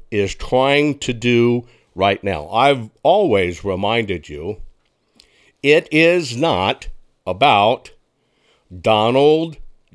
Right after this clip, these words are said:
J. Trump. It is about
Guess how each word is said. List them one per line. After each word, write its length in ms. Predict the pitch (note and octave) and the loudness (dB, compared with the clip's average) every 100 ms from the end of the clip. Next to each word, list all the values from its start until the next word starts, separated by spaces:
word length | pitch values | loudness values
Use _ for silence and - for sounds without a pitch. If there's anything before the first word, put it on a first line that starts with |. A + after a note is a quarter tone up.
| F2 | -12
J. 580 | G#2+ A2+ A#2 B2 B2+ C3 | 0 2 2 2 0 -4
Trump. 460 | - A#2 C2+ - - _ _ _ _ _ - _ _ _ _ _ _ - | -2 -4 -4 -14 -20 _ _ _ _ _ -20 _ _ _ _ _ _ -4
It 200 | A#2 A#2+ | 0 4
is 200 | C#3 C3+ | 2 2
about 680 | D#3 B2 A2 G#2+ A#2+ - | 0 2 4 4 2 -2